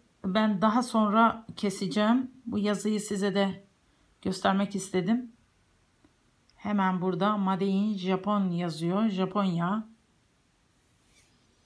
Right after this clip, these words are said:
Arkadaşlar büyük olduğu için bir metreye düşürüp yapıyorum onu. Şöyle şu köşeden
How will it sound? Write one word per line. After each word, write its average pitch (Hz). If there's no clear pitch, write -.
Arkadaşlar 214
büyük 240
olduğu 226
için 247
bir 240
metreye 226
düşürüp 220
yapıyorum 185
onu. 208
Şöyle 233
şu 302
köşeden 208